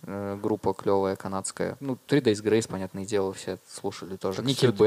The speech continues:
Speaker 2: все-таки
Speaker 1: да. Ну, как бы
Speaker 2: топ-три, топ-три
Speaker 1: все, наверное, начинают
Speaker 2: российских
Speaker 1: примерно
Speaker 2: надо.
Speaker 1: с этого, да. Вот, а к российским я пришел позже, из российских, ну, сейчас... Ну, мне
Speaker 2: Андеграундных.
Speaker 1: андеграундных. Мне нравится
Speaker 2: Андеграундных.
Speaker 1: Birdbone, как делают материал. Это, ну, Медвест, эмо, вот эти всякие жанры, где чистые гитарки,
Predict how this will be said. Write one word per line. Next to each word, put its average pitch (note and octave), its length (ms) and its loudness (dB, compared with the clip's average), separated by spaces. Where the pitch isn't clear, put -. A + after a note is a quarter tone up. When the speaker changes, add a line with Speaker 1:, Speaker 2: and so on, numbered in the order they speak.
Speaker 2:
все-таки G#2 80 -8
Speaker 1:
да. G#2+ 220 4
Ну, B2 140 2
как C#3+ 160 4
бы - 60 -2
Speaker 2:
топ-три, A#2+ 160 4
топ-три - 260 -2
Speaker 1:
все, F#3+ 160 10
наверное, B2+ 300 10
начинают B2 400 8
Speaker 2:
российских B2+ 100 0
Speaker 1:
примерно A#2 380 8
Speaker 2:
надо. G2 80 2
Speaker 1:
с - 80 4
этого, G#2 320 2
да. G#2+ 200 4
Вот, A2+ 140 2
а A#2+ 80 6
к - 60 4
российским D3 340 4
я C3+ 80 10
пришел - 300 4
позже, F3 340 6
из A#2+ 100 4
российских, B2 540 2
ну, A2+ 120 -6
сейчас... - 440 -2
Ну, A#2 120 0
мне C#3+ 100 6
Speaker 2:
Андеграундных. G2 680 2
Speaker 1:
андеграундных. A2+ 640 6
Мне C#3+ 120 6
нравится C#3+ 420 8
Speaker 2:
Андеграундных. A#2+ 420 4
Speaker 1:
Birdbone, G2+ 240 6
как G2 200 -6
делают F#2 380 0
материал. G2+ 520 0
Это, G#2+ 400 6
ну, A#2+ 120 4
Медвест, A#2+ 600 6
эмо, C3 320 6
вот G#2+ 180 0
эти A2 160 -4
всякие G#2 800 0
жанры, G#2+ 540 2
где G2 180 -2
чистые A#2 400 0
гитарки, G#2+ 480 4